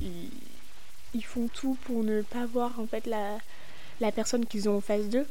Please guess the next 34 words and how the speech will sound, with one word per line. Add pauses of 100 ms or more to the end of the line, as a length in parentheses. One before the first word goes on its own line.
(1200)
Et
c'est
vrai
que
cette,
euh,
ce
programme
permet
de,
de
rappeler
que,
voilà,
ces,
ces
victimes
sont,
euh, (960)
sont (800)
un
peu
traumatisées
par
ce
qu'ils
ont
fait,
qu'elles
ont
des
sentiments,
qu'elles (400)
ont